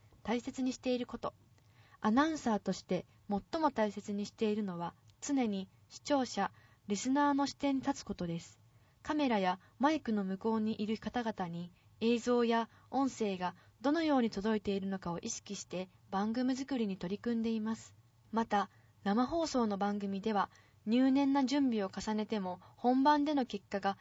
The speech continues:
全てという厳しい環境です。この緊張感と向き合いながら、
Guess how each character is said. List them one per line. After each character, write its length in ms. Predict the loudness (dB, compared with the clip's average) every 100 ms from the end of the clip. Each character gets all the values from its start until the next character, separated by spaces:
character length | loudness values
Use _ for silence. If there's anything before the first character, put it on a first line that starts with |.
| -10
全 260 | -6 -4
て 120 | -2 0
と 100 | 0
い 120 | 0
う 100 | -2
厳 240 | -4 -4 -4
し 220 | -2 -2
い 40 |
環 240 | 0 -2 -2
境 220 | -4 -4
で 140 | -4
す。 200 | -8 -12 -20 -20 -20 _ -2
こ 140 | 4
の 220 | 6 6 2 -20 _
緊 260 | 0 2 4
張 240 | 6 4
感 220 | 6 2
と 100 | 0
向 120 | -4 -2
き 160 | 0
合 80 | 2
い 60 | 2
な 120 | 0
が 120 | 0
ら、 160 | -2